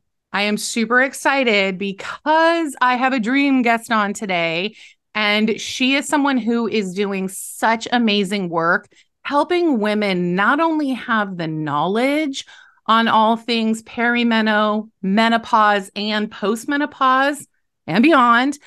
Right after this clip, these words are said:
um, but she's really taking the lead and being very intentional about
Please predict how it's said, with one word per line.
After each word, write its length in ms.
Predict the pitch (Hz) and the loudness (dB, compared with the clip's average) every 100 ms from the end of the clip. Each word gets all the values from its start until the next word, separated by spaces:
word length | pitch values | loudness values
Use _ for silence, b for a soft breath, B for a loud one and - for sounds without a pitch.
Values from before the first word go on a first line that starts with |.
| B B _ - | B B _ 0
um, 200 | 247 240 | 0 0
but 180 | 285 | -4
she's 340 | 226 - 349 277 | -6 0 0 0
really 600 | 247 240 294 320 330 302 | -4 -4 0 2 2 0
taking 640 | - - 247 240 277 269 | -4 -6 -6 -2 0 2
the 120 | 233 190 | 2 0
lead 640 | 170 160 160 180 220 220 | -2 -6 -4 -4 -4 -2
and 200 | 214 208 | -2 -2
being 360 | 226 240 226 196 | 0 0 0 0
very 380 | 170 185 202 226 | 0 0 2 0
intentional 1000 | 202 190 - 175 180 220 214 226 247 254 B B _ | -2 -6 -8 -4 -2 -2 2 2 2 -2 B B _
about 520 | 214 220 214 208 208 | 0 2 2 2 -2